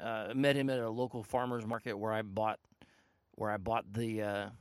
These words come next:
where I bought the beans from him. Great coffee. It's really smooth. It doesn't have that, uh, it, it doesn't have that really acidic bite to it necessarily. I give it five out of five. Uh, um,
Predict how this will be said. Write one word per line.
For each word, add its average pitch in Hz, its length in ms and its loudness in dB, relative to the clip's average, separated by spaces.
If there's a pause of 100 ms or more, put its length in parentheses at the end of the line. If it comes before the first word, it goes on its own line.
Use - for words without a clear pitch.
(340)
where 110 140 -4
I - 20 -2
bought 120 200 0
the 113 80 -4
beans 123 260 -2
from 131 240 0
him. 127 200 0 (760)
Great 135 420 0
coffee. 123 680 0
It's - 260 -8 (140)
really 165 520 4
smooth. 135 540 2
It 117 100 2
doesn't 117 200 -2
have 117 300 -2
that, 104 420 -2
uh, 92 320 -2 (1120)
it, - 180 -6
it 123 60 -2
doesn't 135 200 -2
have 131 160 -2
that 117 160 0
really 120 220 -2
acidic 117 340 -2 (140)
bite 110 360 -4
to 120 160 -2
it 107 120 0
necessarily. 117 720 -2 (600)
I 123 80 0
give 151 140 4
it 143 120 -2
five 131 260 4
out 127 100 4
of 113 80 -8
five. 107 500 0 (220)
Uh, - 220 -12 (680)
um, 101 460 -4